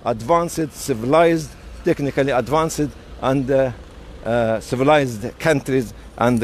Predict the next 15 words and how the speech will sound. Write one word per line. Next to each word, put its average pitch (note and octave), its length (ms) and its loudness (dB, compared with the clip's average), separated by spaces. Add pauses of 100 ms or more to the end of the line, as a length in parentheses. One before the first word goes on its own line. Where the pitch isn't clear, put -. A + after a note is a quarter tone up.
companies. A2+ 520 -2 (560)
And C3 260 0
this G#3+ 280 -2
is A#3 300 0
our E3+ 240 6
mission F#3+ 420 -2 (320)
and A#2+ 180 -2
this F3+ 120 0
is E3 80 -6
our C#3+ 180 4
message E3+ 440 -2
today. F3 340 2 (340)
هذه C#3 300 2
هي F3 160 4
رسالتنا F#3+ 580 -2